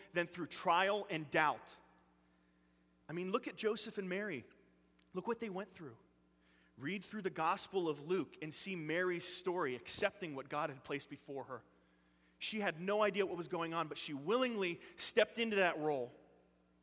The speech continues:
And Joseph, I, I can't imagine Joseph's response if it was me. Scripture tells us that Joseph and Mary were betrothed,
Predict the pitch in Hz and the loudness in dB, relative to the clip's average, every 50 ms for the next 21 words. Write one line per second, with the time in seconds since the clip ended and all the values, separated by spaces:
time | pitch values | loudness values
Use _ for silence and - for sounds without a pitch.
0 | _ _ _ _ _ _ _ _ _ _ _ _ _ _ _ _ _ _ _ _ | _ _ _ _ _ _ _ _ _ _ _ _ _ _ _ _ _ _ _ _
1 | _ _ _ _ _ - - - 135 139 127 151 156 180 185 - - 123 - - | _ _ _ _ _ -20 -16 -14 -12 -6 -2 0 0 0 0 -2 -6 -6 -10 -14
2 | - - _ _ _ _ _ _ _ _ _ _ - 147 160 165 - - 165 190 | -18 -20 _ _ _ _ _ _ _ _ _ _ -10 -8 -8 -8 -8 -8 -10 -12
3 | - - - 247 202 160 151 147 151 165 170 160 165 180 165 170 175 165 - - | -10 -10 -8 -6 -4 -2 -2 0 0 0 -2 -2 -4 -6 -6 -6 -8 -10 -14 -20
4 | - _ _ _ _ _ _ _ _ _ _ - - 151 147 156 156 - 165 139 | -20 _ _ _ _ _ _ _ _ _ _ -6 -2 0 0 0 0 -2 -4 -4
5 | - - - 131 - - - 131 123 113 110 - - - - - _ _ _ _ | -6 -6 -8 -10 -10 -8 -6 -6 -6 -6 -6 -8 -10 -12 -12 -14 _ _ _ _
6 | _ _ _ _ 135 - 151 117 127 117 127 120 107 107 107 _ _ _ _ _ | _ _ _ _ -12 -10 -8 -8 -8 -10 -10 -12 -14 -16 -18 _ _ _ _ _
7 | _ _ _ _ _ _ _ _ _ _ _ _ _ - - - - 220 - 202 | _ _ _ _ _ _ _ _ _ _ _ _ _ -12 -4 -2 -2 -2 -2 -4
8 | 180 - 170 151 151 160 147 - - - 127 - - 147 - 143 151 - - 160 | -6 -4 -4 -4 -2 -4 -6 -6 -4 -6 -6 -6 -6 -4 -2 -2 -2 -2 -6 -8
9 | - 156 156 143 131 131 127 127 127 117 117 117 123 113 - - - 147 127 120 | -10 -10 -10 -8 -8 -6 -6 -6 -6 -8 -10 -10 -12 -14 -14 -10 -6 -4 -4 -4
10 | 110 110 113 - | -6 -8 -14 -18